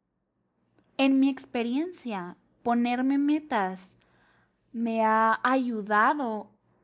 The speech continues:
a saber qué quiero y hacia dónde voy. De modo que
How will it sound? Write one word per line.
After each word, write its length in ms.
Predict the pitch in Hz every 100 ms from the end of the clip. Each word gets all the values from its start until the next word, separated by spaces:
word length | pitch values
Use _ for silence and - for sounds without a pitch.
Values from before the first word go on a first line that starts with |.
| _
a 160 | - 247
saber 440 | 240 220 220 247 240
qué 200 | 294 311 -
quiero 640 | 277 294 320 339 339 339 - _ -
y 160 | 254 240
hacia 480 | 226 - 240 220
dónde 480 | 208 226 233 233 240
voy. 360 | 196 180 170 180 _ _ _ _ _ - -
De 140 | 247 262
modo 440 | 269 285 392 392 -
que 440 | 320 240 185 165